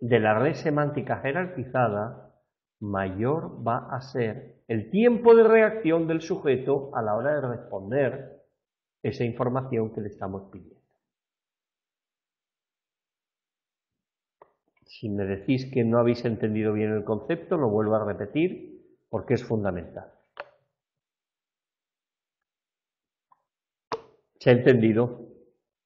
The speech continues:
Vale. Para probar, para contrastar experimentalmente su hipótesis,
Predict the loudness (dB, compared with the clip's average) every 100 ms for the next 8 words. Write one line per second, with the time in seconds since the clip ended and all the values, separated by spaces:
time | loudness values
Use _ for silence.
0 | _ _ _ -20 -20 -20 _ _ _ _
1 | _ _ _ _ _ _ _ _ _ _
2 | 10 12 12 12 12 12 10 8 0 -12
3 | -18 -20 _ 6 6 8 6 6 4 2
4 | 0 -2 0 0 -2 -10 -8 -4 -2 -2
5 | -2 0 0 0 -2 -2 0 0 0 -2
6 | -2 -6 -6 -8 -8